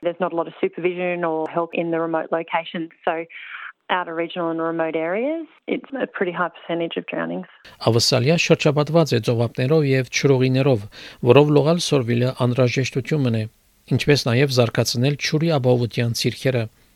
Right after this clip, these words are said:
Speaker 2: Ասոնք կենսական ցիրքեր են ապահով լողալու, ձկնորսություն ունելու, նավարկելու և ջուրի այլ գործողություններ կատարելու համար։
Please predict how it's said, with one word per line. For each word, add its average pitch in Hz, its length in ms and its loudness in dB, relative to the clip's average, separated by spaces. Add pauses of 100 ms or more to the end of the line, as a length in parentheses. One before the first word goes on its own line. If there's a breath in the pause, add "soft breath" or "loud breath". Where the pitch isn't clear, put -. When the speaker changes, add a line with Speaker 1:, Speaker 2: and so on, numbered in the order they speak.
(960 soft breath)
Speaker 2:
Ասոնք 165 380 2
կենսական 147 520 2
ցիրքեր 151 460 2
են 110 120 2 (380 soft breath)
ապահով 123 400 4
լողալու, 117 440 4 (260 soft breath)
ձկնորսություն 139 800 0
ունելու, 120 360 0 (180)
նավարկելու 117 680 4 (260 loud breath)
և 127 260 2
ջուրի 165 260 0
այլ 175 220 -2
գործողություններ 127 720 0
կատարելու 120 460 0
համար։ 120 300 -2